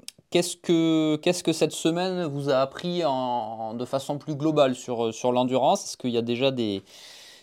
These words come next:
des bruits de paddock, des, des rumeurs ou des infos, euh, plus, plus sérieuses qui commencent à émerger en, déjà pour, pour l'imsa, on va dire, même si, bon, là, là, la saison est lancée, mais peut-être plus pour le,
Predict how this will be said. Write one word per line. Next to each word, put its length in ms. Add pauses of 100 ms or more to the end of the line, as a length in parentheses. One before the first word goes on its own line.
(120)
des 140
bruits 260
de 180
paddock, 720
des, 260
des 140
rumeurs 540
ou 140
des 220
infos, 640
euh, 40
plus, 400
plus 160
sérieuses 500
qui 140
commencent 340
à 60
émerger 560
en, 600
déjà 300
pour, 380
pour 160
l'imsa, 340
on 80
va 100
dire, 340
même 160
si, 360
bon, 220
là, 160
là, 160
la 140
saison 300
est 40
lancée, 300
mais 180
peut-être 200
plus 140
pour 220
le, 240